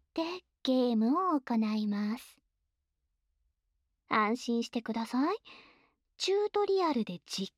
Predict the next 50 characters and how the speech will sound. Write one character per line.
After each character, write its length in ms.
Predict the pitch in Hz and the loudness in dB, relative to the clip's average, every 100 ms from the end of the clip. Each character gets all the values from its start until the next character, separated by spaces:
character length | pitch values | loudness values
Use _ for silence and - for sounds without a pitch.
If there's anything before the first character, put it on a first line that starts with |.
| _ _ _ _ _ - | _ _ _ _ _ -10
く 160 | - | -6
り 60 | 330 403 285 233 - | -2 0 0 -4 -4
教 120 | 254 233 | -2 0
え 40 | |
て 120 | 254 | 0
あ 100 | 240 | -2
げ 160 | 233 240 | -2 -2
ま 140 | 240 | -4
す 100 | - | -6
か 140 | - - | -8 -6
ら。 260 | - - _ _ _ _ _ _ _ _ _ _ _ _ _ - | -6 -8 _ _ _ _ _ _ _ _ _ _ _ _ _ -4
ル 100 | 262 | 0
ー 180 | 359 381 | 2 2
ル 100 | 370 | 0
は 140 | 220 190 | 0 0
今 420 | 220 294 208 165 | 2 2 0 -2
暗 160 | 220 294 | -2 -2
記 120 | - | -4
し 140 | - | -2
な 140 | 381 403 | -2 -2
く 80 | |
て 160 | - 294 | -2 -2
も 100 | 175 | -2
大 380 | 196 196 214 269 | -6 -4 -2 -2
丈 120 | 494 494 | -4 -4
夫 60 | 339 | -4
で 120 | 262 254 | -6 -10
す。 260 | - - _ _ _ _ _ _ _ _ _ _ | -16 -20 _ _ _ _ _ _ _ _ _ _
私 500 | 202 202 339 - 427 | -8 -4 -6 -6 -6
が 80 | 427 | -4
合 340 | 415 415 415 381 | -2 -2 0 -2
図 140 | 247 | -4
を 120 | 208 | -6
出 180 | 190 220 | -4 -6
し 120 | 247 | -6
た 140 | - 202 | -6 -4
ら、 440 | 202 220 208 202 _ _ _ _ _ - | -4 -4 -4 -6 _ _ _ _ _ -4
先 360 | 262 220 240 | -2 0 -2
輩 280 | 247 240 247 | -2 -2 -2
は 100 | 240 | -2
さ 220 | - 302 | -4 -6
っ 20 | 311 - | -6 -8
き 180 | - 202 | -8 -8
言 80 | 165 | -8
っ 20 | _ | _
た 120 | - 190 | -10 -8
四 420 | 160 160 269 339 - | -6 -4 -4 -4 -14
箇 180 | 330 | -12
所。 280 | - 226 220 _ _ _ _ _ _ _ _ _ _ _ _ - | -8 -8 -12 _ _ _ _ _ _ _ _ _ _ _ _ -4
右 440 | 214 214 220 226 | 0 0 -2 -6